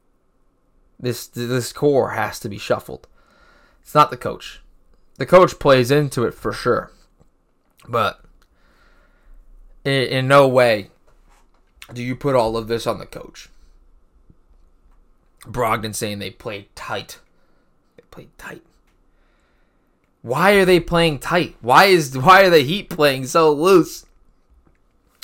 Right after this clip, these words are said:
Spoelstra told you they follow Jimmy in the battle. They gotta want it more. They love to compete. They love competition. They love to compete. They're gritty.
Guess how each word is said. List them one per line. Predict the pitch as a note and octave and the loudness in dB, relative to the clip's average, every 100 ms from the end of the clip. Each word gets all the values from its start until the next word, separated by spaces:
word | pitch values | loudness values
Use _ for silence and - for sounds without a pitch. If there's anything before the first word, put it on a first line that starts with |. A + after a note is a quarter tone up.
| - | -16
Spoelstra | - E3 F3 E3+ | 2 2 2 0
told | D3 D3+ | 0 0
you | |
they | D3+ | 0
follow | D3 E3 D#3 D#3 - | 0 2 2 0 -6
Jimmy | C#3 E3 E3 | -8 -4 -2
in | |
the | D#3 | 0
battle. | D3+ G3+ E3 _ _ _ _ _ _ _ _ _ _ _ _ _ _ _ _ _ _ _ _ | 0 -2 -8 _ _ _ _ _ _ _ _ _ _ _ _ _ _ _ _ _ _ _ _
They | B2+ | -2
gotta | C#3 | 0
want | C3 D3 | 2 2
it | F#3 | 2
more. | A#2 - - | -2 -8 -2
They | C#3 | 0
love | C3 D3+ E3+ - | 2 2 2 2
to | G3 | 0
compete. | F3+ G#3 D#3+ - - F#3+ F3 - - - _ _ _ _ _ _ _ | 2 2 2 0 -4 -2 -4 -10 -20 -20 _ _ _ _ _ _ _
They | B2+ | -4
love | A#2 C#3 F3 D3 | -2 2 4 2
competition. | - D#3+ D#3+ - - F#3 - F3 | 2 2 2 -2 0 0 0 0
They | D3+ | 2
love | F#3 D#3+ | 2 0
to | E3 | -4
compete. | E3 C3 - G#3 F#3 | -6 -6 -4 -4 -2
They're | C#3+ | -6
gritty. | B2+ - F#3+ F3+ B2 | -6 -6 0 0 -2